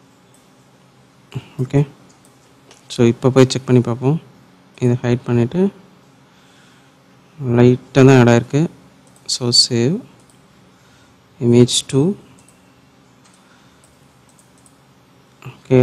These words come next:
replace, okay, then okay. இப்போ ரெண்டர்.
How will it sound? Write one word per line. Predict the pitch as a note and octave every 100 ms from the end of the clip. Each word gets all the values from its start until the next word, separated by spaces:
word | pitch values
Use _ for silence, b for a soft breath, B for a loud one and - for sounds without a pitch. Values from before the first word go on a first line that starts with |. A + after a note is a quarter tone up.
| A#2+
replace, | A#2+ B2 - A#2
okay, | B2+ D#3 G3+ - _ -
then | - -
okay. | - - - b b b _ _ _ _ _ _ - A2
இப்போ | B2+ B2
ரெண்டர். | A#2 C3+